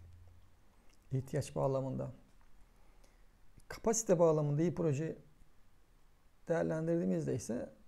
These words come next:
yeterli düzeyde örgütsel ve kurumsal kapasiteye sahip olunmalı. İyi sahiplenen bir proje ekibi olmalı. Ortaklar ve sorumlular arasında iyi ve açık bir iş bölümü olması gerekiyor.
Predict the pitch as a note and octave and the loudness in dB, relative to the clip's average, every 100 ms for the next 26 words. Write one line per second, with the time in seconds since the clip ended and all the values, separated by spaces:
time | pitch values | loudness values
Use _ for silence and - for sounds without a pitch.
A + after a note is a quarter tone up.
0 | - - - D3 E3 E3+ G3 D3 C#3 C3 | -20 -6 6 6 8 8 8 4 2 2
1 | B2 G3+ - - - - D3 D3 C#3 A3 | 2 0 -2 -8 -6 4 6 6 2 2
2 | A#3 G3+ F3+ D#3+ F#3+ F3+ F3 D#3 D3 B2+ | 2 2 2 2 2 2 0 -2 -4 -4
3 | - - - _ - - D#3 D3 D3 C3+ | -8 -20 -20 _ -20 -4 -2 0 0 0
4 | D3 C3+ C3+ G3 C#4 - - - - - | -2 -4 -4 -4 -8 -10 -20 -20 -20 -20
5 | - - - - - - - - G#3 G3 | -20 -20 -20 -20 -20 -20 -2 4 6 6
6 | F3+ D#3+ E3+ E3+ D#3+ F#3 E3 - - - | 6 6 6 6 6 6 4 -6 -18 -14
7 | - C#3+ C3+ C#3 E3 D3 C#3+ D3 C3+ A#2+ | -2 0 0 2 2 4 0 -2 -2 -2
8 | A2+ C#3 G#3 - - - - - - - | -2 -4 -6 -8 -18 -20 -20 -20 -20 -20
9 | - - - - - D#3+ D#3 F3+ F3 G#3 | -20 -20 -20 -20 -4 -2 0 2 2 4
10 | B3 G#3 G#3+ - F#3 F3+ F#3+ F#3+ D#3 - | 4 4 2 2 2 2 6 6 6 4
11 | E3 - - - D3 G#3+ D3 A2+ - - | 0 -2 -6 2 4 6 4 0 -2 -18
12 | - - D3+ C4+ A3 G3 E3 D3+ E3+ D3 | -10 -6 -2 0 0 2 2 2 0 2
13 | C#3+ C3+ C3 - C3+ A#2+ A#2 E3+ G#3 | 0 -2 -4 -4 -2 -2 0 2 2